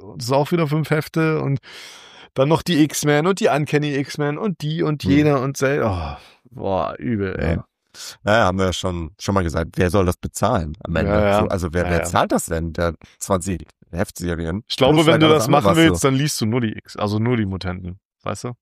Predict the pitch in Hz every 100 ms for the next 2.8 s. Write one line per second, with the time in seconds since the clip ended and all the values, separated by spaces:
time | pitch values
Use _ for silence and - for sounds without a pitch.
0 | - 92 95 123 - - 120 208 156 175
1 | 143 98 - - - 147 139 131 131 127
2 | 139 113 117 143 135 110 139